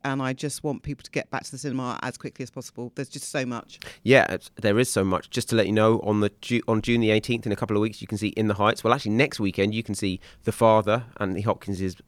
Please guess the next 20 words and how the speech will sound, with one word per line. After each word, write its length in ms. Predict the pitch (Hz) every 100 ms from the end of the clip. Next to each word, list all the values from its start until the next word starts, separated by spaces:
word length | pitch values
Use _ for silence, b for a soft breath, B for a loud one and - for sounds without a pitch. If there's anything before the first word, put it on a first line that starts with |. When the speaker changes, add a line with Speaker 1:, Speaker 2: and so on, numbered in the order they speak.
| -
Speaker 2:
uh, 200 | 92 87
Oscar-winning 480 | - - 98 92 92
performance. 520 | 90 - 101 113 - - B B
Then 240 | 98 113 107
the 80 |
following 240 | - 113 107
weekend, 320 | 104 110 107
we've 120 | 104
got 160 | 107 -
In 120 | 101
the 60 | 92
Heights, 280 | 101 -
the 60 | -
big 180 | 104 98
screen 260 | - 98
adaptation 480 | 95 90 - 95 -
of 120 | 92
Lin-Manuel 460 | 98 95 95 92 92
Miranda's 420 | 90 90 92 87
musical. 440 | 101 101 101 104